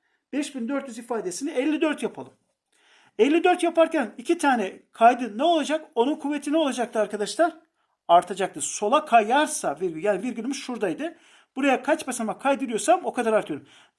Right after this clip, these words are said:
Dört artı iki basamak kaydırdım. Elli dört çarpı onun altıncı kuvveti yaptı. Evet. Devam ettik.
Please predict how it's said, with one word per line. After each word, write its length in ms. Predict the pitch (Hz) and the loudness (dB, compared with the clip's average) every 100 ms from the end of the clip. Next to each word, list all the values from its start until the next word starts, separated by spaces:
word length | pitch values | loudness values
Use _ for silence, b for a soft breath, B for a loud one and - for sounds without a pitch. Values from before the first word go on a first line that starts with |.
| 151 | 4
Dört 360 | 294 370 370 - - | 8 8 6 -2 8
artı 300 | 247 240 330 | 8 8 2
iki 180 | - | -2
basamak 360 | 320 269 285 247 | 0 0 -2 -2
kaydırdım. 500 | 247 226 226 330 - B B B B _ | -2 -2 0 -2 -2 B B B B _
Elli 320 | 220 277 330 | 2 4 4
dört 280 | 254 349 339 | 6 6 6
çarpı 380 | - 262 208 - - | 4 4 4 2 -2
onun 420 | 247 262 381 339 _ _ _ _ _ _ | 2 4 4 0 _ _ _ _ _ _
altıncı 540 | 233 254 254 285 262 277 | 8 10 8 -2 -4 -4
kuvveti 400 | 226 185 - 151 | -2 -2 -2 -10
yaptı. 320 | 131 - 117 _ _ _ _ _ _ _ _ _ _ _ _ _ _ _ _ _ _ _ _ _ _ _ _ _ _ _ | -10 -16 -20 _ _ _ _ _ _ _ _ _ _ _ _ _ _ _ _ _ _ _ _ _ _ _ _ _ _ _
Evet. 340 | 196 208 - - b b b b b _ | -6 -4 -6 -20 b b b b b _
Devam 280 | 185 247 311 | 6 6 6
ettik. 440 | 320 320 320 - | 4 2 -4 -4